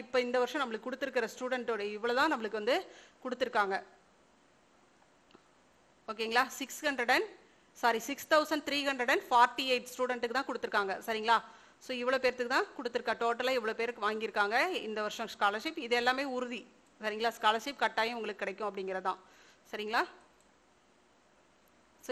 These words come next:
இதுதான் இவங்களுக்கு வந்து எவ்வளவு கிடைக்கும்னா, வருஷம் டுவெல் தௌசண்ட், ஓகேங்களா? Yearly டுவெல் தௌசண்ட், நாலு வருஷத்துக்கு சேர்த்து ஃபார்ட்டி எயிட் தௌசண்ட் கிடைக்கும். So இது வந்து எப்படின்னா,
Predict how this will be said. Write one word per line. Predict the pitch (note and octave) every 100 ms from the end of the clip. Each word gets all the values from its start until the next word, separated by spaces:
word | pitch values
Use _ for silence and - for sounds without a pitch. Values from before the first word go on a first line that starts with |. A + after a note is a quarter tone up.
| B3
இதுதான் | A#3+ A#3 D#4 D4
இவங்களுக்கு | B3+ C4 B3 B3
வந்து | C4+
எவ்வளவு | A#3+ A#3+ A#3+
கிடைக்கும்னா, | A3 A3 D4 G4+ - - -
வருஷம் | A#3 A#3 E4 D#4
டுவெல் | B3 A3
தௌசண்ட், | A#3 G#3+ A3 - - -
ஓகேங்களா? | G3+ A3 A3+ B3+
Yearly | A3+ B3+ C4+ C#4
டுவெல் | A#3+ A3+
தௌசண்ட், | A#3 G#3+ C#4 A#4 - - - A#3+
நாலு | B3 C#4
வருஷத்துக்கு | C4 C#4+ C4+ C#4
சேர்த்து | B3 A3+ F#4 G#4+
ஃபார்ட்டி | - A#3 C#4
எயிட் | A#3 A3+
தௌசண்ட் | A3+ B3 A3+
கிடைக்கும். | G#3 B3 G4+ - - - -
So | C#4+ C4
இது | C#4+ F4
வந்து | D4 D4 B3+
எப்படின்னா, | A#3+ B3+